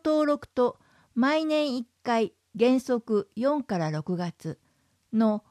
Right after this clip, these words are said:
狂犬病予防注射が義務付けられています。今年度の注射が済んでいない犬の飼い主の方へ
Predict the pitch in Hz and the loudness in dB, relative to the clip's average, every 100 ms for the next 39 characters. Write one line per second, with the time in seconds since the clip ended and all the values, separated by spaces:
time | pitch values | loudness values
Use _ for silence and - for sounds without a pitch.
0 | _ - 302 330 320 311 302 285 285 277 | _ -2 2 2 4 2 2 2 6 6
1 | 269 269 311 330 320 330 320 294 196 160 | 6 2 2 0 0 -2 -2 -2 -2 0
2 | 143 - 185 214 277 262 285 277 277 233 | -2 -2 2 4 4 -2 0 2 2 0
3 | 175 160 151 139 135 - _ _ _ _ | -2 -2 -2 -2 -6 -14 _ _ _ _
4 | _ _ _ _ _ _ 311 330 339 359 | _ _ _ _ _ _ 0 2 2 0
5 | 330 254 202 - 254 262 277 247 247 - | 2 4 2 0 -4 -4 0 0 0 -2
6 | 320 247 202 185 196 202 196 208 208 208 | -4 0 2 2 2 2 2 4 2 0
7 | 226 254 277 240 196 170 160 170 185 160 | -2 -2 0 0 0 -2 -4 -8 -4 -4
8 | 143 | -4